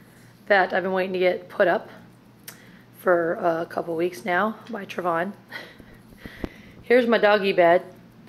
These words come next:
I just took his outfit off, so he's itchy. It's not comfy, is it? But he has to keep it on so his diaper doesn't come off, so there's no accidents.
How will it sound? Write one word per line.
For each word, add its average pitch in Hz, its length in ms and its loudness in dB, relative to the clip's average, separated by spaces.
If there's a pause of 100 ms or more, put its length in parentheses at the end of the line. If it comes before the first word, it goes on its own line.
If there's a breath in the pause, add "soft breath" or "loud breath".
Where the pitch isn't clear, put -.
(300 loud breath)
I 208 60 -2
just 190 100 -10
took 240 140 2
his 220 200 2 (380)
outfit 214 360 -2
off, 175 200 -8
so 185 140 -6
he's 175 180 -6
itchy. 196 460 -8 (240)
It's 226 120 -6
not 220 160 -2
comfy, 190 400 0
is 170 140 -2
it? - 160 -6
But 190 100 -4
he 202 60 0
has 196 200 2
to 214 80 -12
keep 214 200 -2
it 202 80 2
on 196 220 2
so 214 120 0
his 208 160 -2
diaper 240 300 2
doesn't 185 240 -2
come 185 180 -6
off, 196 420 0
so - 100 -6
there's 190 160 -4
no 208 160 -2
accidents. 190 720 -8